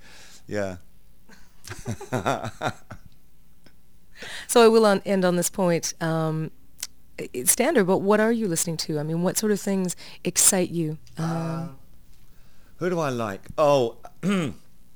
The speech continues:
Speaker 1: it's, okay, this week, and it has to be this week, I guess. I'm still playing Scott Walker. I think I'll probably play him for the rest of my life. He put out an album last year called Tilt, which is, for me, was one of the best albums of the year.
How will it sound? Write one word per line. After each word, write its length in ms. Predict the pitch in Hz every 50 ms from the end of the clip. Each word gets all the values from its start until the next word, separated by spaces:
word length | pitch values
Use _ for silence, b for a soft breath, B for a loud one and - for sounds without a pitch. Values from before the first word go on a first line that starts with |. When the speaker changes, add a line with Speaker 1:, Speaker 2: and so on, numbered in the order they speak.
| - - - - - - -
Speaker 1:
it's, 280 | 110 110 - - -
okay, 240 | 131 113 - 120 113
this 320 | 120 95 147 170 - - -
week, 380 | 123 113 92 78 - - - -
and 120 | 101 95 95
it 40 | 101
has 200 | 117 117 113 -
to 100 | - 87
be 100 | 87 82
this 280 | 73 82 78 - -
week, 220 | - 82 78 - -
I 100 | 85 78
guess. 300 | - - 90 90 - -
I'm 140 | 113 110
still 320 | 101 - - - 156 160 160
playing 340 | - - 123 110 104 98 92
Scott 300 | - - - 104 92 87
Walker. 400 | 90 85 78 - - 87 92 95 - -
I 180 | 87 92 92 90
think 240 | 87 - 98 95 90
I'll 80 | 92
probably 340 | 90 - 107 98 92 95 90
play 220 | 80 - 98 90 90
him 60 | 87
for 80 | - 87
the 80 | 85
rest 240 | 82 87 85 - -
of 60 | 90
my 120 | 82 80 80
life. 400 | 80 80 80 76 76 78 - - - b b b b b
He 100 | b 95
put 180 | 87 110 107 92
out 260 | 98 95 95 92 -
an 80 | 98 95
album 500 | 90 90 90 85 - 90 87 85 85 85 - - -
last 340 | 90 92 90 87 - - -
year 100 | 90 85
called 260 | 80 - - 82 - -
Tilt, 380 | - - 85 76 - - - - - - -
which 200 | 76 82 - -
is, 80 | - -
for 160 | - - -
me, 140 | 87 87 85
was 160 | 82 78 -
one 80 | 92 85
of 60 | 82
the 60 | 80 80 87
best 160 | 85 - -
albums 320 | 87 82 78 78 78 71 69
of 80 | -
the 60 | 76
year. 200 | 78 76 76 73